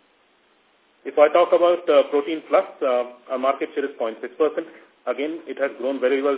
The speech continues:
since its launch, and it's, uh, on an annual basis a forty crore brand right now. On Horlicks Growth Plus, uh, we are at a point three percent of the H F D segment, uh, market share. Again, we are expecting a thirty to forty crore annual turnover from this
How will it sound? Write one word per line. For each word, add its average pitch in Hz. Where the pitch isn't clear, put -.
since 123
its -
launch, 120
and 120
it's, 131
uh, 127
on 135
an 131
annual 131
basis 131
a 135
forty 127
crore 117
brand 117
right 104
now. 104
On 151
Horlicks 156
Growth 160
Plus, 180
uh, 147
we 139
are 143
at 143
a 143
point 143
three 143
percent 135
of 123
the 127
H 123
F 127
D 131
segment, 123
uh, 127
market 117
share. 147
Again, 127
we 131
are 123
expecting 127
a 131
thirty 127
to 131
forty 131
crore 123
annual 120
turnover 120
from 113
this 120